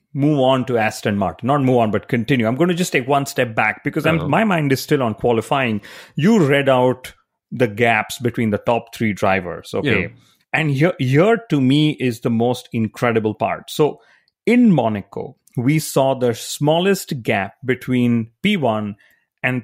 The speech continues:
Speaker 1: P nineteen in Q one. And I say P nineteen because Checo Perez had crashed in, uh, and he was,
Speaker 2: Yeah.
Speaker 1: so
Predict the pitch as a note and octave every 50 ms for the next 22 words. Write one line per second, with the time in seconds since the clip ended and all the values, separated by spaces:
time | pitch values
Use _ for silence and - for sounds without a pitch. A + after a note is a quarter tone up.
0 | _ _ - D3 C#3+ D3 B2+ A2+ A2+ A2+ A#2 A#2+ A2 A2+ - D3 C#3 A#2+ A2 G#2+
1 | G#2 G2 - - - A#2+ A2 G#2 G#2 G#2+ G#2 F#2+ F#2+ G2 G#2+ A2 - - D#3+ D3+
2 | - D#3+ E3 D#3+ D3+ C3 A#2+ A2 C3+ C3 B2 A2 A2 - - G#2+ G2+ - - -
3 | - B2 - - A#2 - A#2 G#2+ G#2+ G#2 G#2 - A2 F#2 - - - A2+ G#2 G2+
4 | - - - A#2 G#2 G2+ G2 F#2+ G2 _ - - - - _ _ - A2+ A2+ G#2+
5 | G#2 - A#2+ A2+ A2 A#2 A#2 A2+ G#2+ F#2+ F#2 A#2 G#2 F#2 A2 A#2 G#2+